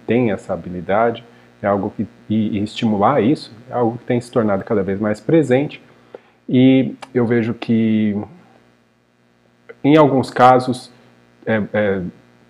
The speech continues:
tem se tornado meio que o, o, a coisa mais importante dos programas de treinamento de algumas pessoas, e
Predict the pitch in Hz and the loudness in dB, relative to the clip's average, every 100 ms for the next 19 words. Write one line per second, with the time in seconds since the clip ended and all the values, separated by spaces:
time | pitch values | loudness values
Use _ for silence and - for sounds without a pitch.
0 | - - 117 - - 117 107 104 110 104 | -10 -2 -2 -2 0 0 2 2 2 0
1 | 104 110 98 110 104 98 - 98 95 92 | -2 -2 -4 -2 -2 -4 -6 -6 -6 -8
2 | 92 - _ - - - 107 110 98 113 | -12 -16 _ -20 -10 -4 -2 -2 0 2
3 | 120 117 117 113 101 104 101 101 107 - | 2 2 2 2 0 -2 -4 -8 -14 -20
4 | - - - 101 110 110 - 110 101 101 | -20 -20 -16 -6 -2 -2 -2 -2 0 -2
5 | 98 - 98 98 95 - 101 95 98 - | -4 -4 -2 -2 -6 -6 -6 -4 -6 -6
6 | 104 - 147 117 - - _ _ _ - | -4 4 4 2 -6 -20 _ _ _ -20
7 | - - 117 120 117 113 | -14 -2 2 4 4 2